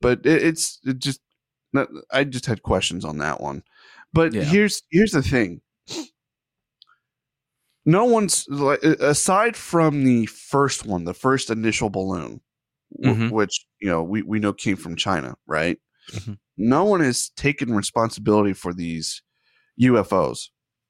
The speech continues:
Speaker 1: as of right now.
Speaker 2: And, and to be clear, we're, we're talking about these because they are unidentified, they were flying,
Speaker 1: Mm-hmm.
Speaker 2: and they were objects. We're not saying aliens or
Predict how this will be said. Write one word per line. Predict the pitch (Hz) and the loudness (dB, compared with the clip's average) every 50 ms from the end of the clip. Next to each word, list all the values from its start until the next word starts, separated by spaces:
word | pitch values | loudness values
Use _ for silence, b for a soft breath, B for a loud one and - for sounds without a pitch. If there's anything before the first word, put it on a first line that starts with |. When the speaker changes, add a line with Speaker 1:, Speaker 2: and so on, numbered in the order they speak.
| _ _ _ _ _ | _ _ _ _ _
Speaker 1:
as | - 131 131 123 | 0 0 2 2
of | 113 110 101 | 2 0 2
right | 107 104 98 80 | 2 0 0 0
now. | 90 95 87 67 57 - _ _ _ _ _ _ _ _ _ - | -2 -4 -4 -6 -8 -12 _ _ _ _ _ _ _ _ _ 0
Speaker 2:
And, | 147 151 151 - | 2 2 2 0
and | - 151 151 139 131 | -2 -6 -6 -6 -4
to | - 131 | -4 -2
be | 131 113 | -2 -2
clear, | - - - 143 117 104 | -2 0 2 2 2 2
we're, | 101 110 113 107 - _ _ _ _ _ _ _ _ _ _ _ _ _ _ - | 0 -4 -4 -6 -8 _ _ _ _ _ _ _ _ _ _ _ _ _ _ -2
we're | 131 156 | 0 0
talking | - 131 143 151 - 147 123 117 | 2 2 0 0 2 2 2 2
about | 104 92 104 101 101 - | 2 2 0 0 0 -2
these | 110 107 98 - _ _ _ - | -4 -6 -6 -8 _ _ _ -10
because | 117 98 - - 113 107 98 - - _ | -8 -6 0 2 2 2 2 0 -4 _
they | - 101 104 104 101 | -12 -6 -2 0 2
are | 98 92 - - | 2 0 0 0
unidentified, | 113 131 165 185 175 143 110 101 95 101 98 - - 90 90 90 113 123 - _ _ _ | 0 2 2 2 0 0 -2 -4 -4 -6 -8 -10 -10 -10 -8 -8 -8 -10 -12 _ _ _
they | _ 120 104 110 | _ -2 0 2
were | 113 123 151 | 4 4 4
flying, | 156 - - 143 117 104 107 107 110 | 2 0 -2 -2 0 2 2 0 0
Speaker 1:
Mm-hmm. | 135 175 | -2 -2
Speaker 2:
and | 110 107 | -2 0
they | 104 107 | 2 2
were | 110 110 107 - - | 2 2 2 2 2
objects. | 107 104 95 - - 78 - - - - - _ _ _ _ _ _ - | 0 0 0 -2 -8 -16 -14 -14 -16 -16 -16 _ _ _ _ _ _ -2
We're | 117 127 | 0 2
not | 143 143 - - | 4 2 2 0
saying | - - 143 135 135 123 - - | 0 2 2 4 2 2 0 0
aliens | - 120 120 123 123 120 117 117 117 113 117 117 113 104 - | 0 0 2 2 2 4 4 4 4 4 2 2 2 0 0
or | 98 95 95 90 90 | -2 -2 -2 -4 -6